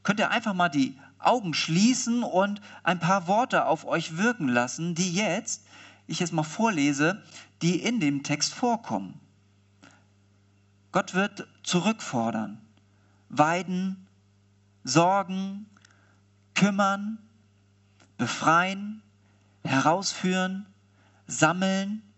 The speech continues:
zurückbringen, führen, geben, lagern lassen,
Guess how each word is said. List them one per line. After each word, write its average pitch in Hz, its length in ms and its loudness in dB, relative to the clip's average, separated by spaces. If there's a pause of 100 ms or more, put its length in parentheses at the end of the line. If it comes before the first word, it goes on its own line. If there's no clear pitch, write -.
(440)
zurückbringen, 185 1040 0 (340)
führen, 196 840 0 (680)
geben, 185 680 0 (680)
lagern 180 400 2
lassen, 175 600 -2